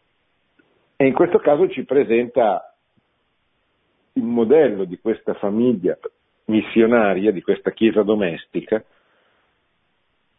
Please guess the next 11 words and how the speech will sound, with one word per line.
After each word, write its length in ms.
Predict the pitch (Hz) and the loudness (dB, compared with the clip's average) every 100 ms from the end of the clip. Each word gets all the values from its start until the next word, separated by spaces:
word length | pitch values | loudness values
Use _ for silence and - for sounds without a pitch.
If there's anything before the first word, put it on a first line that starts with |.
| _ _ - | _ _ -8
incarnata, 840 | 110 98 - 127 117 95 95 113 | -6 -2 0 0 0 0 2 0
rappresentata 880 | 92 - 98 98 117 - 82 80 95 | 0 -2 -2 -2 -4 -2 -2 -2 -4
da 100 | 85 | -4
queste 360 | - 95 - 87 | -4 -4 -2 0
due 240 | 113 120 | 2 2
figure 580 | - 180 101 82 120 165 _ _ _ _ _ _ _ _ _ | 0 -4 -4 -4 -6 -12 _ _ _ _ _ _ _ _ _
particolarmente 1160 | - 87 - 104 107 98 95 110 117 - 92 87 | -8 -6 -6 -2 2 2 2 2 0 0 0 0
care 600 | - 95 82 82 85 80 | -2 -2 0 0 0 -2
a 460 | - 82 78 76 73 _ _ _ _ _ _ _ _ _ _ _ _ _ _ _ | -4 -10 -12 -16 -20 _ _ _ _ _ _ _ _ _ _ _ _ _ _ _
San 200 | 85 80 | -12 -10
Paolo. 480 | 80 76 65 62 - | -4 -4 -4 -8 -14